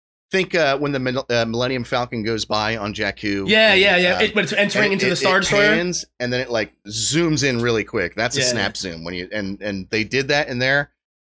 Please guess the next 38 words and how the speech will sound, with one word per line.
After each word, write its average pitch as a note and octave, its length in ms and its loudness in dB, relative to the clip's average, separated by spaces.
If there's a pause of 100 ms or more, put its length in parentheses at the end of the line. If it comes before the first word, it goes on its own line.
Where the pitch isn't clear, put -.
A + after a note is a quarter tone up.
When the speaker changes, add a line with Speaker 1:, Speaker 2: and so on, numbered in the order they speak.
(180)
Speaker 1:
I F3 100 2
don't G#3+ 160 2
know G#3+ 140 4
if F#3+ 80 0
it G#3 80 2
was D#3+ 120 2
a E3+ 60 2
direct D#3 440 0
ode D#3 220 0
to D#3 100 2
him E3 260 0
or G#2 160 0
a, F#2 220 2
a F2+ 320 -2
steal D3+ 440 2
or D3 80 0
something, D3+ 340 -2
but C3 120 0
it, - 140 -4 (160)
it D#3 180 -4
felt F#3+ 280 2
like D3+ 160 2
an C3 100 2
ode, E2+ 320 0 (240)
and G#2 280 -6
I A2 100 -2
thought A#2+ 180 -2
that G#2+ 80 -2
was G2 100 -6
a F#2+ 60 -4
cool E2 200 -8
little D#2 180 -8
addition. D2+ 400 -12 (880)
Speaker 2:
Uh, C#3 300 0 (540)
also, A3+ 580 2
uh, D3+ 140 4
seeing, F#3+ 440 2
uh, D3 240 2